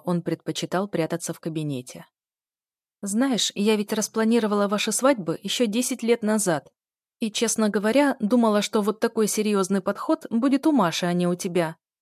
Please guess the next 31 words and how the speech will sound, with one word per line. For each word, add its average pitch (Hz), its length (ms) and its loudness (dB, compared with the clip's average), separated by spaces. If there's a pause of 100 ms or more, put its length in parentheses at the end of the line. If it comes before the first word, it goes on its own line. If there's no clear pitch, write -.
(100)
От 247 160 -2
тебя 240 240 4
я 220 160 2
ждала 208 320 0
простого 240 460 2
паренька, 240 640 0 (260)
кучерявенького, 202 1000 -2
худенького, 208 680 -2
скромного. 180 760 -2 (400)
Боря 247 280 4
был 208 140 0
бы 214 120 2
против, 170 500 -4 (160)
а 170 100 -2
я 180 140 0
бы 208 140 0
уговаривала 175 640 -2
его, 180 240 -2
что - 200 -8
счастье 156 420 -4
дочери 226 400 -4
важнее 175 460 0
любых 175 440 -2
денег. 151 500 -8 (340)
А 160 120 0
Маша 175 340 0
выбрала 233 380 2
бы 240 100 2
похожего 202 500 -2
на 247 140 2
Котова. 147 500 -6